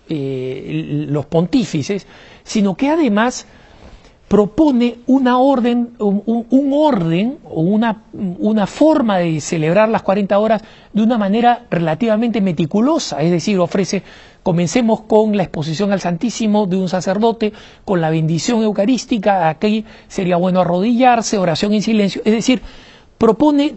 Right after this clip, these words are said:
todo un esquema que con, eh, el uso del tiempo va a irse modificando, eh, con sugerencias, propuestas de distintos pontífices. Pero es el primero que prácticamente establece, digamos, un esquema de la forma de celebrar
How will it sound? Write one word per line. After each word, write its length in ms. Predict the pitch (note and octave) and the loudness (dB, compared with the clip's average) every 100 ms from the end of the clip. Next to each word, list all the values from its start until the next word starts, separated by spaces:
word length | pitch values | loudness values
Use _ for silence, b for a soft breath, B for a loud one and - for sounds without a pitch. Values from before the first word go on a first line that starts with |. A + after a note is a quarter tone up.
| - | -2
todo 420 | C#4 C4 B3+ - | 0 2 0 -2
un 420 | B3+ B3+ B3+ A3+ - | -2 0 0 -4 -6
esquema 760 | - E3+ - - B3+ E3 E3 A#3 b b b _ | -4 -4 -4 -2 0 2 0 -2 b b b _
que 140 | B3 | -6
con, 400 | A3 D4 D4 D4+ - A3 | -2 -2 -2 -4 -8 -8
eh, 360 | B3 G#3+ A3 | -6 -4 -2
el 180 | G#3+ G#3+ | 0 2
uso 280 | C4+ - B3+ | 0 0 0
del 140 | B3 | 0
tiempo 420 | A3 G3 G3 A#3 | 0 -2 0 0
va 120 | E3+ E3+ | 2 2
a 40 | |
irse 320 | F#3+ F#3 - | 0 -2 -4
modificando, 880 | F3 F#3 G3+ A3 F3+ D3+ D3 D#3+ G3 B B B B | -2 -2 -2 -4 -4 -4 -4 -4 -4 B B B B
eh, 260 | - D#3+ D3 - | -4 -2 -4 0
con 380 | F#3+ F3 F#3 | 2 2 0
sugerencias, 840 | E3 F#3 - G#3+ F#3+ D#3+ D#3+ - F3+ | -2 -2 0 0 0 0 -2 -2 -4
propuestas 560 | G#3 F3+ E3+ D3+ F#3 D#3 | -2 -4 -2 -2 -2 -2
de 80 | |
distintos 380 | C3+ B2+ G3+ F3+ | -2 -2 -2 -2
pontífices. 520 | - F3+ D#4 A3 E3+ B B B - | -4 -2 0 -2 -4 B B B -4
Pero 140 | A#3 | -2
es 80 | C#4 | 2
el 120 | D4 | 0
primero 480 | C#4+ A#3 B3 D4+ B3+ | 0 0 0 0 0
que 120 | G3+ | -2
prácticamente 760 | D#3+ - C4 - G#3 G#3+ A#3 G#3+ | -4 0 0 2 0 2 2 -2
establece, 500 | - F3 G3+ A3 G#3 | -2 -2 0 -2 -2
digamos, 420 | F#3+ G#3 G#3 - B B - | 0 0 -2 -6 B B -2
un 200 | B3+ A#3 | 0 0
esquema 640 | G#3 - - A#3 G3+ F#3+ | -2 -4 -2 0 0 0
de 100 | E3 | -2
la 140 | C#3+ | -4
forma 560 | - G3 E3+ D#3+ E3+ B B - | -2 -2 0 0 -4 B B -4
de 140 | D#3 | -4
celebrar 640 | - G3 F#3 E3+ E3+ E3 | 0 0 0 2 2 2